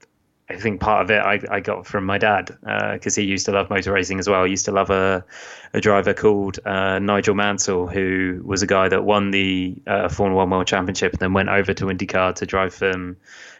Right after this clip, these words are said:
for Newman Haas Racing, I think it was. Um, so yeah, it's great,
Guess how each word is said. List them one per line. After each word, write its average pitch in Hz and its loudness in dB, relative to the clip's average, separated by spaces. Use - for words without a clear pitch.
for 92 -2
Newman 101 0
Haas 104 -2
Racing, 104 -2
I 123 -4
think 123 -4
it 131 -4
was. 139 -2
Um, 95 0
so 104 2
yeah, 104 2
it's 104 -2
great, 95 -2